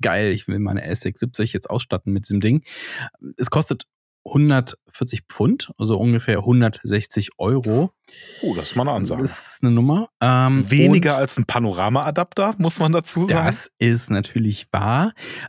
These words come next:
Speaker 1: Ähm, und man muss die Kamera einschicken, denn ohne eine leichte Modifizierung geht's dann doch nicht. Und die kostet nochmal zweiundzwanzig Euro, aber mein Kritikpunkt
Speaker 2: Ja, gut.
Speaker 1: wäre, man schickt seine Kamera ein. Aber, ähm,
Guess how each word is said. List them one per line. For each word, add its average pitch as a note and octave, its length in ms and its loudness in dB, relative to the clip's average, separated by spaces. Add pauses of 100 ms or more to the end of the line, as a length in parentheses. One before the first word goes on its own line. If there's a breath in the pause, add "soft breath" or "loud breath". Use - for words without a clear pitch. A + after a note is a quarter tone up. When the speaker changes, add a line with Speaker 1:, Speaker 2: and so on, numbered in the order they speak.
(120)
Speaker 1:
Ähm, B2 640 4
und E3 400 2
man C3 160 4
muss C#3+ 220 4
die - 140 -2
Kamera B2 500 0
einschicken, D#3 800 0
denn B2+ 300 2
ohne D#3+ 360 4
eine D3+ 160 4
leichte A#2+ 480 2
Modifizierung C3+ 1040 2
geht's C3+ 640 2
dann C3 720 2
doch B2 340 2
nicht. F#2+ 280 -2
Und G2+ 60 2
die C3 100 0
kostet - 340 -2
nochmal A#2+ 320 0
zweiundzwanzig A#2 520 0
Euro, A#2+ 220 0
aber G#2+ 200 -2 (340 loud breath)
mein A2+ 100 2
Kritikpunkt B2 460 -2
Speaker 2:
Ja, A2+ 180 4
gut. A2 40 2
Speaker 1:
wäre, G#2+ 80 -4 (480)
man E2 280 -8 (100)
schickt - 260 -4
seine A2 120 2
Kamera F2+ 260 -2
ein. - 60 -16
Aber, C3 360 0 (400 loud breath)
ähm, A2+ 420 2